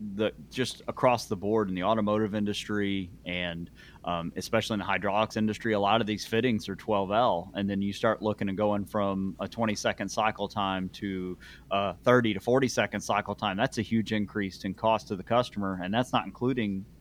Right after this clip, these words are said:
probably having to get paid more on jobs because of downtime and quality issues.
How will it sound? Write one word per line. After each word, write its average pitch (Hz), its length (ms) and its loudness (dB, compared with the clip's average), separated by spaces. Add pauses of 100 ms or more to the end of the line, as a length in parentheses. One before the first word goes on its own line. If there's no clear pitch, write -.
probably 110 240 2
having 104 240 0
to 98 60 -4
get 104 180 -2
paid 113 220 0
more 101 180 -2
on 98 120 -2
jobs 101 260 -4
because 101 220 -6
of 90 100 -6
downtime 110 720 0
and 101 100 -4
quality 110 480 2
issues. - 400 -12